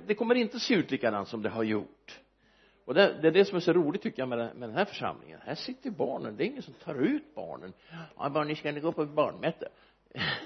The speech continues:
Nej, så gör vi hemma. <laughs> Eh, men, alltså, det här är inte vanligt idag, men det här är en profetisk inslag, alltså. Förstår ni? Eh, och, eh,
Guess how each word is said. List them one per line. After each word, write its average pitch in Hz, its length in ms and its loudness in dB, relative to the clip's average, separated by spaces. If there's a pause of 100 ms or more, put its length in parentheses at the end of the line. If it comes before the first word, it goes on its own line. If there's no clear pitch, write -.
(920)
Nej, - 100 -8 (220)
så 131 200 0
gör 131 120 4
vi 92 160 0
hemma. 87 400 -4 (400)
<laughs> 117 100 -6 (1500)
Eh, 139 220 4
men, 143 180 0
alltså, 190 240 2
det 180 100 6
här 185 200 2
är 269 100 0
inte 196 160 0
vanligt 226 440 0
idag, 113 280 2
men 123 120 -4
det 127 80 -8
här 127 180 -4
är 294 80 -8
en 269 80 -8
profetisk - 560 -6
inslag, - 420 -8
alltså. - 240 -20 (1700)
Förstår 240 140 -12
ni? - 140 -10 (1400)
Eh, 139 300 2
och, 151 320 -2
eh, 87 300 -14